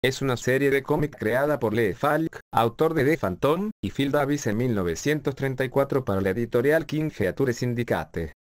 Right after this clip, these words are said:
Trayectoria. Las aventuras de Mandrake se publicaban de manera regular en diferentes periódicos.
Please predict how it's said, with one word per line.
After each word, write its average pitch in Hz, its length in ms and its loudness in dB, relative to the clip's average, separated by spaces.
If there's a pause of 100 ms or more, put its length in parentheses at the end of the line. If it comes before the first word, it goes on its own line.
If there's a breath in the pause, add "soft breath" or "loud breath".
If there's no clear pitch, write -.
(120)
Trayectoria. 82 840 -2 (260)
Las 110 180 0
aventuras 143 560 2
de 120 80 0
Mandrake 104 500 0
se 131 140 0
publicaban 110 600 0
de 113 80 4
manera 113 320 2
regular 104 400 0
en 160 80 -2
diferentes 123 600 0
periódicos. 80 840 -4